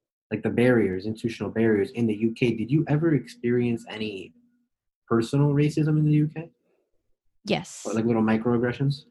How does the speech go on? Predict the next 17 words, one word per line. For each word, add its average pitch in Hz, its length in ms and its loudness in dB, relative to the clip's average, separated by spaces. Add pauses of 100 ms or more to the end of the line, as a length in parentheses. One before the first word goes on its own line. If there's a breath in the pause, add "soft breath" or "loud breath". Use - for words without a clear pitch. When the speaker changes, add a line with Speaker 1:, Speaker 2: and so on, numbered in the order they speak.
(580 soft breath)
Speaker 2:
Oh, 302 120 0
yes, - 580 -4
of 277 200 -4
course. 220 540 0 (140)
Um, 226 380 4
not 359 200 6
as 403 140 2
I 339 100 8
was 302 200 4
a 226 80 2
student, 214 640 -2
because 202 800 -2 (500)
I 262 80 6
guess 311 220 6
being 277 220 4
a 240 80 2
student, 214 440 -2